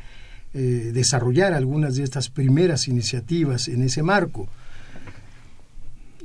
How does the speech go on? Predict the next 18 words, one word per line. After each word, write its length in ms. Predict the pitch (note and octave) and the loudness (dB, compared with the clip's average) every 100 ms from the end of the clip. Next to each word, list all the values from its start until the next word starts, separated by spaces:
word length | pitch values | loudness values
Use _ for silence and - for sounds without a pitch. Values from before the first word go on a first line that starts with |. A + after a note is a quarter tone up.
| C4 | 4
Yo 180 | E4 | 8
no 520 | D#4 C#4 C4+ C4+ C4+ A#3 | 10 10 10 8 6 2
afirmaría 840 | E3+ - F3+ E3+ E3+ F#3 G3 G3+ | 0 4 4 6 4 6 4 4
que 180 | D#3 D3 | 4 2
fue 280 | - F3 F3 | 6 8 10
una 320 | F3 F3 F#3 | 10 8 6
reforma 640 | E3 B2+ D3+ D#3 D#3 E3+ | 4 0 2 2 4 2
educativa 680 | D#3 C3 B2 - D#3 D#3 D#3+ | 2 2 -2 0 4 6 6
integral, 1000 | C#3+ C3+ A#2 C3 C3+ C#3+ D3+ D3+ D3 D#3 | 4 4 2 4 4 4 2 0 -2 -6
amplia, 680 | - C#3 D3 C3 - D3 D3 | -6 -2 0 0 0 0 0
completa, 800 | C3 A#2 A#2 D#3 D3+ D3 D3 D3 - - - - - | -2 -2 0 2 2 2 -4 -4 -10 -20 -20 -20 -10
sino, 640 | - B3 C4 A#3 G3+ G3+ - - - - - - - - - - | 0 6 10 10 8 2 -6 -10 -8 -8 -8 -10 -12 -12 -12 2
eh, 480 | E3 D3 C#3+ C3+ D#3 - | 4 6 6 4 2 -6
sobre 480 | - - E3+ D#3 D3+ | -2 6 6 8 6
todo, 560 | - A#3 A3+ D#3+ C#3+ - - - - - - - | 6 6 6 6 2 -2 -10 -12 -12 -12 -16 -18
fue 180 | - A3+ | 2 8
una 200 | B3 B3 | 10 10
respuesta 1000 | F#3 C#3+ - - F3 F#3+ E3+ - C3 B2+ | 8 4 2 4 8 8 8 4 2 2